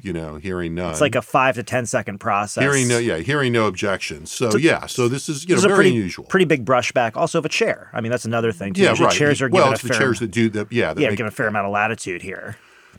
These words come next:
Speaker 1: So
Speaker 2: So then the follow-up
Speaker 1: it
Speaker 2: then.
Speaker 1: continued to, you know, and then this continued to percolate. And by Sunday evening, uh, uh, the Chairman Buckley was circulating another version of S B eight, another committee substitute that was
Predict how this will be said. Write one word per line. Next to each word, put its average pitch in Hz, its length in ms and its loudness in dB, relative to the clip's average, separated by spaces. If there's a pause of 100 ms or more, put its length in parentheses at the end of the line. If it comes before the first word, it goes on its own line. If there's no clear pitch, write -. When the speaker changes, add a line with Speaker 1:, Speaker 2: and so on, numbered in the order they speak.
Speaker 1:
So 170 600 4 (1600)
Speaker 2:
So 123 80 -2
then 117 100 0
the 113 100 0
follow-up 117 400 2
Speaker 1:
it 180 80 8
Speaker 2:
then. - 80 0
Speaker 1:
continued 180 580 4
to, 135 140 4
you 143 140 2
know, 120 80 2
and 123 100 0
then 143 140 2
this 196 180 2
continued 147 560 2
to 110 80 0
percolate. 110 720 0
And 107 140 -2
by 110 100 2
Sunday 170 400 2
evening, 117 840 0
uh, 95 400 -6 (100)
uh, - 600 -14
the 147 180 -8
Chairman 117 480 0
Buckley 110 280 2
was 98 340 -6 (100)
circulating 117 880 2 (400)
another 139 440 4
version 110 380 2
of 101 100 0
S 101 220 -4
B 101 220 -2
eight, 98 180 -2
another 131 280 0
committee 104 340 -4
substitute 104 720 -4
that 123 220 0
was 135 560 0